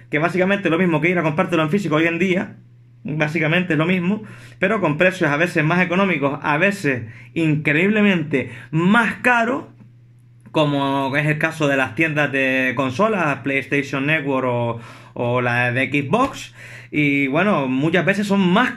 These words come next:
caros que lo que te puedes encontrar en la tienda, ¿no? Y más con el mercadeo de segunda mano y demás, ¿no? Bien, pues vamos a, a enumerar la, lo que es la nueva manera de jugar, ¿no? Que son las suscripciones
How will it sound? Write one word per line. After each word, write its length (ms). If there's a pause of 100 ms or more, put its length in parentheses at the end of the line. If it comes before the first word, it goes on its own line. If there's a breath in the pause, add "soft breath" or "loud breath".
caros 460 (360 loud breath)
que 120
lo 100
que 80
te 80
puedes 240
encontrar 420
en 80
la 140
tienda, 340
¿no? 180
Y 100
más 180
con 180
el 120
mercadeo 540
de 120
segunda 500
mano 240
y 40
demás, 320
¿no? 240 (480 loud breath)
Bien, 540 (220 loud breath)
pues 140
vamos 240
a, 560
a 60
enumerar 420
la, 160
lo 240
que 220
es 40
la 120
nueva 180
manera 300
de 100
jugar, 320
¿no? 200
Que 100
son 240
las 160
suscripciones 840